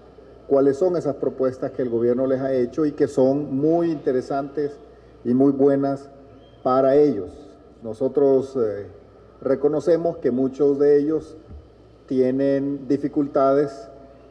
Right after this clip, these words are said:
en sus operaciones diarias, en su trabajo, y que, eh, alguna propuesta que vaya orientada a aliviar esas cargas que ellos tienen, indudablemente les va a dar,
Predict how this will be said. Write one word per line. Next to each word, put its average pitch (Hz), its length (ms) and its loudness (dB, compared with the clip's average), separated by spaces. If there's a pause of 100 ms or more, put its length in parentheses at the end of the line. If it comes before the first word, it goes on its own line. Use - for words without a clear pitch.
(100)
en 127 220 0
sus 139 680 0
operaciones 135 720 0
diarias, 147 680 -2 (100)
en 110 120 -8
su 131 160 -6
trabajo, 139 560 0 (640)
y 131 140 0
que, 151 580 2
eh, 107 540 2
alguna 123 480 2
propuesta 147 540 0
que 127 160 -2
vaya 135 280 2
orientada 131 720 -2 (360)
a 127 120 0
aliviar 139 720 2 (460)
esas 135 300 -2
cargas 143 340 -2
que 143 100 -6
ellos 147 200 -2
tienen, 147 340 -2
indudablemente 127 880 0 (400)
les 113 200 0
va 117 100 0
a - 20 2
dar, 120 420 0